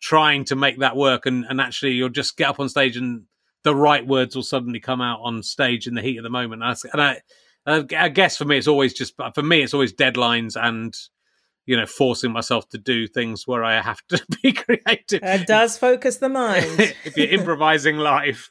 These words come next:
Speaker 2: <laughs>
Speaker 1: uh, then you kind of have to get going with it. Right, and also, before you go, we'll let you go in a sec, 'cause you've been lovely giving, giving up your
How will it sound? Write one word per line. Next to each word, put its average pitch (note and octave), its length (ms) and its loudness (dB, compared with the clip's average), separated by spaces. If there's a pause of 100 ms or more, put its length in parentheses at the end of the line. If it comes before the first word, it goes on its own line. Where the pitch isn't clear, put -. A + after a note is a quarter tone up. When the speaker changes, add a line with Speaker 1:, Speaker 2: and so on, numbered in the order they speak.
Speaker 2:
<laughs> - 100 -4 (180)
Speaker 1:
uh, D#3 460 2
then C#3 240 0 (160)
you C3+ 120 -8
kind C3+ 200 -6
of A#2 60 -10
have A#2 180 -12
to C3+ 80 -16
get A#2+ 180 -10
going A#2+ 200 -6
with A2+ 100 -12
it. A#2+ 80 -18 (240)
Right, G#3+ 260 4
and A3 100 2
also, A#3+ 460 4
before G3 320 2
you F3 140 0
go, C#3 180 0
we'll C#3+ 220 -4
let E3+ 180 -2
you C#3 60 -10
go C3+ 180 -2
in B2 80 -4
a A#2 60 -8
sec, A2+ 240 -10
'cause - 80 -20
you've B2 80 -10
been B2+ 100 -8
lovely C3 380 -6
giving, B2 440 -14
giving B2+ 200 -8
up A#2 120 -12
your G2 120 -20